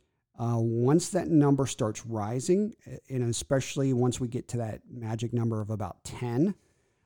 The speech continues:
um, I shut down. And it is, it is not just that, uh, personally I don't wanna deal with it, uh, because I don't, but,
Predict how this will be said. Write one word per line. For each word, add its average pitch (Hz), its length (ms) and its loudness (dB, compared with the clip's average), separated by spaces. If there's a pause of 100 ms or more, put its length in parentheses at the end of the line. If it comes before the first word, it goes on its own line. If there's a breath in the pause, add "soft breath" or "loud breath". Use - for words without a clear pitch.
(180)
um, 117 640 0 (500)
I 104 140 -8
shut 101 300 -4
down. 85 240 -10 (840)
And 117 500 -2 (340)
it 143 300 0
is, 131 760 0 (880)
it 156 160 2
is 147 200 6
not 139 480 6
just - 560 4 (180)
that, 107 540 -8 (540 soft breath)
uh, 98 360 -6 (520)
personally 131 600 2
I 104 100 -4
don't 107 220 -4
wanna 95 200 -6
deal 151 260 2
with 214 160 0
it, 262 180 -4 (400)
uh, 113 80 -6
because 110 220 -6
I 98 80 -6
don't, 120 440 -2 (760 soft breath)
but, 139 460 2